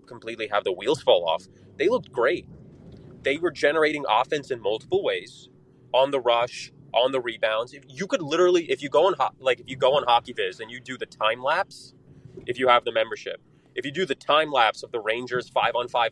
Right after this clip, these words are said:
offense, you could literally see it fall off a cliff in November, like, November tenth or something. But before that, you're looking at it, you're like, "Yo, this is a cup team."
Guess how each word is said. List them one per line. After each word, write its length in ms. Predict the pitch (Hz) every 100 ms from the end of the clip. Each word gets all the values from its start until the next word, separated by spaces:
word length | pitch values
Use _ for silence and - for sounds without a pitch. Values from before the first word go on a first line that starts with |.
| 98
offense, 540 | 92 135 151 208 - _ _ _
you 140 | 143 170
could 140 | 180
literally 340 | 160 175 175
see 280 | 180 - 156
it 140 | 175 -
fall 420 | - 147 151 156
off 200 | 135 135
a 60 | 131
cliff 360 | - 123 135
in 100 | 143
November, 440 | 123 107 98 95 - _ _ 123
like, 120 | 117
November 300 | 117 123 117
tenth 260 | - 104
or 60 | 98
something. 300 | 92 85 90 - _ -
But 100 | 147
before 380 | 143 135 160 208
that, 180 | 170 120
you're 120 | 117
looking 240 | 120 185 185
at 60 |
it, 80 | 117
you're 120 | 107
like, 140 | 107 104
"Yo, 120 | 156
this 120 | 104
is 80 | 107
a 40 | 101
cup 240 | 113 -
team." 260 | 131 190